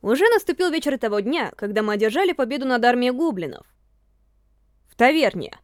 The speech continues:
Может, стоит посмотреть, на что способны мои новые умения, а? Фран ушла принимать ванну, так что мне надо пока убить время. Кстати, сегодня мы уже ночуем в другой таверне. Мы переехали в таверну, которую нам порекомендовала гильдия.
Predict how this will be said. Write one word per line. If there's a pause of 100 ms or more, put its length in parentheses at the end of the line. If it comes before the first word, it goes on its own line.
(840)
Может,
стоит
посмотреть,
на
что
способны
мои
новые
умения, (140)
а? (800)
Фран
ушла
принимать
ванну, (200)
так
что
мне
надо
пока
убить
время. (600)
Кстати, (360)
сегодня
мы
уже
ночуем
в
другой
таверне. (360)
Мы
переехали
в
таверну,
которую
нам
порекомендовала
гильдия.